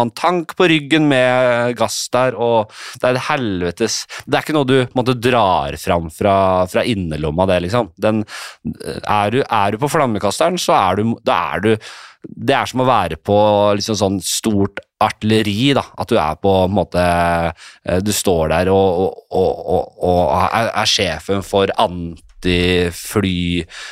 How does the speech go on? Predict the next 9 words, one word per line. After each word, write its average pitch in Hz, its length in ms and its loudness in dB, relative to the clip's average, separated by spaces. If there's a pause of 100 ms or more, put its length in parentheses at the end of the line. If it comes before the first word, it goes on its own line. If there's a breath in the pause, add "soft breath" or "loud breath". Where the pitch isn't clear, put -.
(140 loud breath)
eh, 80 720 0 (240)
ant-, 85 560 -4
altså 85 400 0
antiflyvåpenet, 92 1400 0
da. - 380 -12 (100)
Det 95 220 -4
er - 80 -8
ikke 127 160 0
sånn. 92 180 0